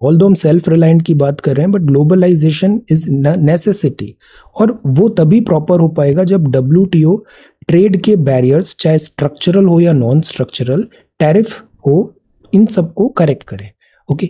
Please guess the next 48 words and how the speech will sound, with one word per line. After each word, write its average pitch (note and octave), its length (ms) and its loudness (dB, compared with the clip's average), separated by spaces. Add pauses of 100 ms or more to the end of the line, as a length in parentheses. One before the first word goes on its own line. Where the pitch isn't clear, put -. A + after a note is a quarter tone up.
जैसे C#3+ 200 0
इंडिया D#3+ 260 4
ने E3 80 2
अभी E3 180 2
व्हीट D3+ 300 0
भेजा, C3+ 320 0
उसमें D#3 600 0
कुछ D#3 280 -4 (120)
उन्होंने C#3+ 340 2 (480)
this C#3 240 -2
objection D3+ 460 0
उठाया, C3+ 360 -2 (300)
या E3+ 80 2
फिर F#3 180 0
इंडिया D#3+ 300 2
को E3 160 0
कुछ E3 220 -2
प्रोडक्ट्स D#3 520 0
बुलाने D3 360 2
होते D3 260 0
हैं D3 100 0
तो D3+ 80 -2
चाइना D3 400 0
डंपिंग D3 440 2
करने D3+ 240 2
की D3+ 120 -2
कोशिश C#3+ 380 -2
करता C3+ 300 -4
है, C#3 60 -2
तो D3+ 100 0
हम D#3 100 2
एंटी C#3 280 2
डंपिंग D3+ 360 2
ड्यूटी C#3+ 260 0
लगाते C3 400 -4
हैं। B2+ 80 -8 (440)
ये E3 280 2
जो A#3 180 4
चीज़ें E3+ 420 2
हैं, F#3 240 2
इस C#3+ 200 -2
पे - 160 -2
वर्कआउट C3 500 0
करने B2+ 280 0
के B2+ 120 -4
लिए D3+ 100 0
डब्ल्यूटीओ A#2+ 560 -2
को F#3+ 260 -6